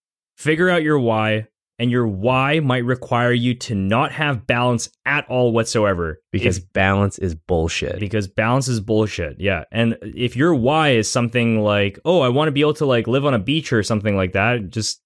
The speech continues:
Speaker 1: fucking, I guess, like, start doing that now.
Speaker 2: Beaches are boring after a while.
Speaker 1: <laughs> Yeah, yeah, yeah. That can't be the ultimate thing. Yeah, like, y-, you can live on a beach for maybe, like, six months, but what about after that?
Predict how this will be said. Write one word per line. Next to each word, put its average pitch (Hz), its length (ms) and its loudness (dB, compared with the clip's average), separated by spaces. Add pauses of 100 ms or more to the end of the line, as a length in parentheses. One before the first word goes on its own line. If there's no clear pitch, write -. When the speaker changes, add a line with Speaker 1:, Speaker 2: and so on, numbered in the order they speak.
(120)
Speaker 1:
fucking, 131 420 0
I 113 140 -2
guess, 113 360 0
like, 107 300 0 (200)
start 110 340 0
doing 104 200 2
that 98 180 0
now. 76 320 -6 (1000)
Speaker 2:
Beaches 139 280 2
are 123 60 4
boring 110 320 2
after 82 240 0
a 95 80 4
while. 98 300 2
Speaker 1:
<laughs> - 40 -2
Yeah, 135 480 2
yeah, 98 260 2
yeah. 90 240 0
That 107 160 0
can't 120 200 0
be 120 80 2
the - 180 -2
ultimate 104 460 -2
thing. 85 400 -4
Yeah, 90 220 -2
like, 87 280 -4
y-, 101 60 -8
you 101 220 -4
can 120 160 0
live 127 140 2
on 131 80 2
a 113 40 2
beach 110 280 0
for 113 140 -4
maybe, 107 280 2
like, 95 180 0
six 107 240 -6
months, 98 220 -2
but 92 80 -6
what 104 140 0
about 95 200 0
after 87 300 -4
that? 73 220 -6